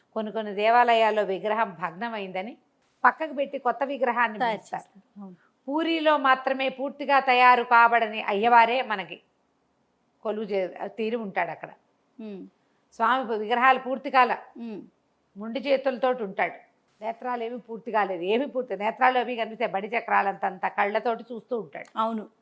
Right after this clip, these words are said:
Speaker 1: శరీరావయవాలు ఏవి పూర్తిగా తయారవల. మళ్ళీ మళ్ళీ తయారయ్యే విగ్రహాలు కూడా లోకంలో ఎవ్వరికీ ఏ దేవుడికి ఉండవు.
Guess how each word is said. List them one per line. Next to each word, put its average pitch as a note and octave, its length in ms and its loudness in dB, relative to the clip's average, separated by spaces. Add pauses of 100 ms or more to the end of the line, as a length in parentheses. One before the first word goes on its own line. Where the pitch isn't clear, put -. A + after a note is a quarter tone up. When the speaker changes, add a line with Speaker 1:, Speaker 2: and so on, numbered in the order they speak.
(460)
Speaker 1:
శరీరావయవాలు A#3 880 4
ఏవి A3 240 -2
పూర్తిగా G#3 420 -6
తయారవల. E3+ 580 -4 (1080)
మళ్ళీ C4 340 4
మళ్ళీ D4 420 -2 (140)
తయారయ్యే C4+ 680 8
విగ్రహాలు A#3 520 4
కూడా A#3 180 2
లోకంలో A3+ 520 4
ఎవ్వరికీ A3 600 0
ఏ A#3+ 260 0
దేవుడికి A#3 540 -2
ఉండవు. E3+ 320 -10